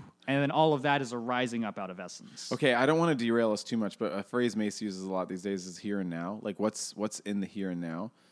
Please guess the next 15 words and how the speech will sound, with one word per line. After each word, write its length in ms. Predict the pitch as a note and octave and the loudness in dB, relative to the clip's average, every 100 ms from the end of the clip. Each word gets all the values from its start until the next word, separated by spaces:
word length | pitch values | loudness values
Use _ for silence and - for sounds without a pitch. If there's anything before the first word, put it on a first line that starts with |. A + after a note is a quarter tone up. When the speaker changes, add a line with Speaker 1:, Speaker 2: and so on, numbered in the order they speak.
| _ _ | _ _
Speaker 1:
Hmm. 180 | B2+ G#2 - _ | 2 2 0 _
Speaker 2:
What 320 | C3+ C#3 F#3+ | -4 6 6
is 140 | A#3+ A3 | 6 4
it 80 | |
about 260 | G3+ F#3+ D#3+ | 6 8 6
me 140 | E3 | 4
that 120 | D#3+ A#2 | 2 2
gets 240 | B2+ - | 0 -2
so 200 | - C3+ | 0 0
pumped 360 | - C#3 A#2 B2 | 2 0 2 2
up 100 | A2 | 2
about 260 | E2 C2 - | -2 -6 -8
this 100 | F#2 | -12
stuff? 420 | - C2 - - _ _ _ _ _ _ _ A2+ | -10 -12 -12 -20 _ _ _ _ _ _ _ 0
Like, 180 | A#2 | 0